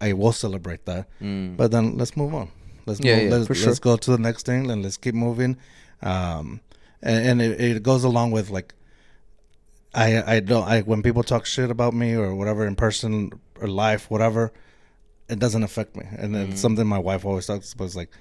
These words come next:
Speaker 1: how do you not let it affect you? He's like, "I don't think about it." But at the same time, when somebody compliments me, I don't think about that either.
Speaker 2: Hmm.
Speaker 1: He's like, "Thank you," and then
Speaker 2: Hmm.
Speaker 1: we'll move on.
Speaker 2: Interesting.
Speaker 1: But it's, it's what helps me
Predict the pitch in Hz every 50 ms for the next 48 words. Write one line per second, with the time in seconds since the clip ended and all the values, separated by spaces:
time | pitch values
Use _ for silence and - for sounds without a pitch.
0 | - - - - _ - _ - - 110 117 113 120 117 110 117 113 110 110 110
1 | 104 101 95 113 117 - - 101 87 87 80 98 123 135 90 - 113 143 110 85
2 | 87 85 82 82 - - - - - 104 104 98 - 98 - - 107 101 92 -
3 | - 143 151 131 113 110 - - - - - 113 - - 117 101 95 87 87 -
4 | - 120 139 139 - 117 95 92 90 82 - - 92 - - - - 92 92 92
5 | 90 90 87 90 87 87 85 - 98 90 - 78 73 - - - - - _ _
6 | _ - - - 240 247 226 123 80 65 65 110 92 90 85 - - 120 123 117
7 | - 127 123 117 110 - 98 101 92 92 92 95 92 92 95 95 95 92 87 90
8 | - - - _ - - - - - - - - 85 - - - 104 98 95 90
9 | 80 - 117 110 92 - - 107 113 110 92 - - 123 117 113 104 92 107 117
10 | 98 - - 120 110 107 107 104 98 92 95